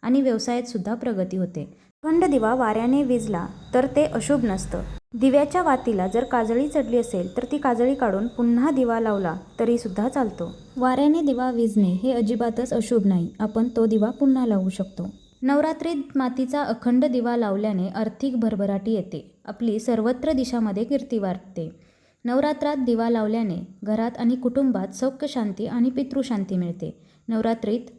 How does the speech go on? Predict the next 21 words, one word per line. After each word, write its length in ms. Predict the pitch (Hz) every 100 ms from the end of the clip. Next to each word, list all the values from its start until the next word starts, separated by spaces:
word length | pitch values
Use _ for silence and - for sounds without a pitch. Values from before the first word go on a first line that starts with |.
| -
तुपाचा 440 | 226 240 254 240 208
किंवा 300 | 233 247 277
मोहरीच्या 460 | 254 233 262 302
तेलाचा 500 | 311 262 208 196 185
अखंड 480 | 226 - - 220 233
दिवा 280 | 269 240 226
लावल्याने 500 | 214 196 185 175 233 - - -
शुभ 280 | - 254 294
कार्य 420 | 294 220 208 269
सिद्ध 300 | - 220 214
होतात. 340 | 208 185 160 - _ _ _ - _ -
दिवा 300 | 240 269 339
हा 200 | 294 247
प्रकाश 440 | 262 240 254 269
पसरवतो 600 | 269 233 - 196 170 160 226
आणि 140 | 247
प्रकाश 440 | 247 220 233 240
हा 60 | 254
ज्ञान 320 | 247 233 247
पसरवतो. 640 | 247 208 - 185 170 170 156 - _ _
देवाकडून 760 | 214 247 285 320 - 277 202